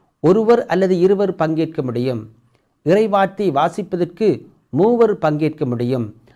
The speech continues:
மனதில் தொட்ட விடயங்களை பகிர்ந்து கொள்வதற்கு பலர் பங்கேற்க முடியும். இவ்வாறாக அனைவருடைய பங்கேற்கும் ஒரு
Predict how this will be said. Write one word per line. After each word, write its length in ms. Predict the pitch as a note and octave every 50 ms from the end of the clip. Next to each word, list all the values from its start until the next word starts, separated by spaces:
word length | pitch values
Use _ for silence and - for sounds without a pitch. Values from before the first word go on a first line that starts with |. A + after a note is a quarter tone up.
| _ _ _
மனதில் 500 | A#2+ B2+ D3 E3+ G#3 G#3+ G#3 A3 G#3 D#3
தொட்ட 240 | - G3 F#3 F#3+ - F#3+
விடயங்களை 560 | D3+ D#3 E3+ F#3+ G3+ G3+ G3 G3 F#3+ F#3+ F#3 F3
பகிர்ந்து 380 | - D#3 D#3 F3+ G#3+ G#3 F#3+
கொள்வதற்கு 520 | F3 F#3+ F3+ E3 F3+ F3+ F3 - - A#3 A3+ E3+ D3 - - _ _ _ _ -
பலர் 280 | E3+ F3 G3 G#3+ G#3 F#3+
பங்கேற்க 480 | - D#3+ D#3 D#3 D#3 E3 D#3+ E3 - E3
முடியும். 420 | C#3 B2 A#2+ B2 A#2+ B2 B2+ A#2 G#2 G#2 - _ _ _ _ _ _
இவ்வாறாக 680 | C#3 D3 D3+ D#3+ F3 E3 D#3+ D3 C3+ C3+ C3 - E3+ D#3+ B2+ G2 - - _ _ _ _ _ _ -
அனைவருடைய 680 | B2+ C#3+ E3+ G3+ G#3+ G#3 G3+ G3+ G3 F#3 F#3 F#3 F#3+ F#3 F3+ - - - _ _
பங்கேற்கும் 760 | - C3+ C#3 F3 G3 F3+ F#3 F3 E3+ - - - E3 D#3+ E3+ E3+ E3 D#3+ E3 - _ _ _ _ _ _ _ _ _ _ _ _ _ _ _ _ _ _ _ _ _ _ -
ஒரு 240 | D3+ D3+ C#3+ D3